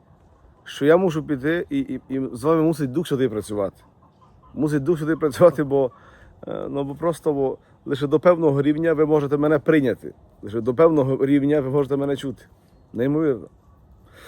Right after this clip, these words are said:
Тому, товариство, брати і сестри, ходімці, <clears throat> майтеся файнівці, всі, хто дивиться відео випадково, і вас вітаємо. А хто ще не підписався, то підпишіться. І візьмімо собі це до уваги.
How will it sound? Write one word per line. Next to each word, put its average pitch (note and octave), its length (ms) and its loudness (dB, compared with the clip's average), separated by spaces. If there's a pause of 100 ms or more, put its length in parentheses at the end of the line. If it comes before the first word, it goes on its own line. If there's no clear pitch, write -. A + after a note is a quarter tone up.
(180)
Тому, F#3+ 160 -2
товариство, G#3 480 0 (480)
брати D3+ 280 2
і F3 60 4
сестри, D#3 380 -2 (140)
ходімці, E3 640 -2 (220)
<clears throat> - 200 0
майтеся C#3+ 500 2
файнівці, D3+ 580 0 (680)
всі, E3+ 180 -4
хто - 140 -12
дивиться D3+ 380 -2
відео C#3 300 2
випадково, C3+ 640 0 (1000)
і C3+ 80 -2
вас C3 220 2
вітаємо. B2+ 460 0 (1200)
А A#2 60 -6
хто D#3+ 180 -4
ще D#3 120 0
не D3+ 80 2
підписався, C3 560 2
то B2 80 -4
підпишіться. A#2 640 -8 (960)
І F3 320 0
візьмімо D#3 360 0
собі C#3+ 200 -4
це D3 120 -2
до D3 160 2
уваги. C3+ 380 2